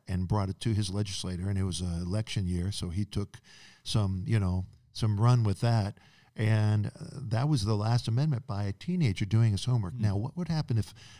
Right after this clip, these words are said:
Speaker 1: a lot of adults started doing their homework and started really getting into the Constitution and understanding what it meant and then being able to take it and put it into practice?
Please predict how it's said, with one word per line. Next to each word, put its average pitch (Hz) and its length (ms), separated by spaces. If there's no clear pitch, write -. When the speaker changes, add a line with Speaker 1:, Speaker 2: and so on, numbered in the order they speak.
Speaker 1:
a 98 60
lot 113 160
of 107 80
adults 107 340
started 95 220
doing 98 220
their 98 140
homework 87 400
and 104 140
started 101 260
really 107 300
getting 101 260
into 101 180
the 92 100
Constitution 90 840
and 95 420
understanding 101 880
what 92 120
it - 140
meant 95 300
and 95 120
then 98 140
being 101 220
able 101 200
to 92 100
take - 340
it 92 100
and 98 220
put 107 120
it 104 40
into 92 160
practice? 92 640